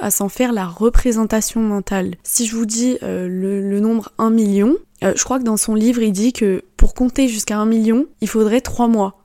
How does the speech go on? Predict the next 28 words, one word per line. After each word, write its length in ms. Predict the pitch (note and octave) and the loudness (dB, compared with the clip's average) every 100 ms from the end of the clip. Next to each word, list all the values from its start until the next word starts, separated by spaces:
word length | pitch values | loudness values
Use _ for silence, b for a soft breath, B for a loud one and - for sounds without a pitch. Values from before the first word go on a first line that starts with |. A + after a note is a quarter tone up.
| - | -4
Genre, 260 | G#3+ A3+ - | -2 -2 -2
moi 160 | A3 A#3+ | 0 6
par 140 | G#3 | 6
exemple, 400 | G3+ G#3 B3 - - | 4 -2 -4 -6 -10
il 120 | G3 | -6
posait 280 | - A3 A3 | 0 2 4
la 100 | G#3+ | 2
question, 460 | G#3+ G3 - B3+ E4 | -4 -6 0 0 4
combien 260 | C4 C4 | 6 6
de 40 | B3 | 4
temps 160 | C4+ | 0
vous 140 | B3 G#3 | -2 -2
pensez, 480 | G#3+ G#3 A#3 A#3 G#3 | -6 -2 0 0 0
euh, 100 | F#3 | -4
que 140 | F#3+ | -6
ça 160 | - - | -6 -6
prend ? 340 | - A#3+ D#4+ | -4 -2 -2
J'ai 160 | A3 F#3+ | -4 -6
dit 200 | A#3 B3 | -6 0
deux 180 | B3 | 2
jours. 260 | A#3 A#3 A3 | 2 0 0
Pour 140 | G3 | -4
moi, 100 | F#3+ | -2
ça 140 | A3 G3+ | -2 -6
me 60 | |
paraissait 280 | F#3 G3 - | -8 -8 -8
déjà 180 | F#3+ G#3 | -8 -6
énorme. 340 | A#3 A3+ G#3+ | -4 -2 -4